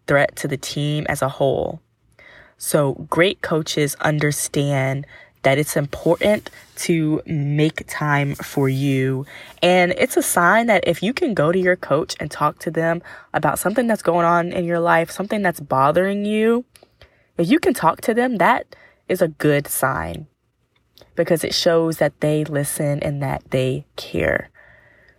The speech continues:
I'm gonna shout out my most recent coach, Coach Shondelay. She was very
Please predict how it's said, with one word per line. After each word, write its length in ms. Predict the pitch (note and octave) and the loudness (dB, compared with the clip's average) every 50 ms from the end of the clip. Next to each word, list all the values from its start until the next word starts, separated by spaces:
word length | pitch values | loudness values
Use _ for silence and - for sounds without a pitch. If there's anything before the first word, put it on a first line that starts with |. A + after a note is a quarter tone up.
| _ _ _ _ _ _ _ _ _ _ _ _ _ _ _ _ - | _ _ _ _ _ _ _ _ _ _ _ _ _ _ _ _ -8
I'm 80 | C#3 | -4
gonna 160 | C3+ C3+ C#3 C#3+ | -2 -2 -2 -2
shout 280 | - - D3 D3 D3 | -2 0 0 2 2
out 220 | D3 D3 - - F3 | 2 2 0 0 2
my 100 | E3 E3 | 0 2
most 260 | F3 F3+ F#3 - - | 2 2 2 2 0
recent 300 | A3 A3+ - - G3 G3+ | 0 0 0 -2 -2 0
coach, 560 | - F#3+ F3+ F3+ - - - - - - - _ _ _ _ | 2 4 4 2 2 -2 -8 -10 -10 -12 -14 _ _ _ _
Coach 220 | - E3 B2+ - | -6 -6 -4 -4
Shondelay. 760 | - D#3+ D#3+ E3+ E3 E3+ E3 E3 D#3+ D#3+ D#3+ D#3+ D#3 D#3 E3 - _ _ _ _ _ _ _ _ _ - - - | -2 -2 0 0 2 4 4 4 4 4 4 2 2 0 -2 -4 _ _ _ _ _ _ _ _ _ -20 -18 -12
She 200 | - - G3 F#3 | -6 0 2 4
was 200 | F3+ E3+ E3 - - - | 4 4 2 0 -6 -12
very 880 | D#3+ D3+ D3 C3+ D3 D3 D3 D3 D3 C#3+ C#3+ C#3 C3+ C3 C3 C3 D3 | -10 -8 -6 -2 0 2 2 2 2 2 2 2 0 0 -2 -4 -6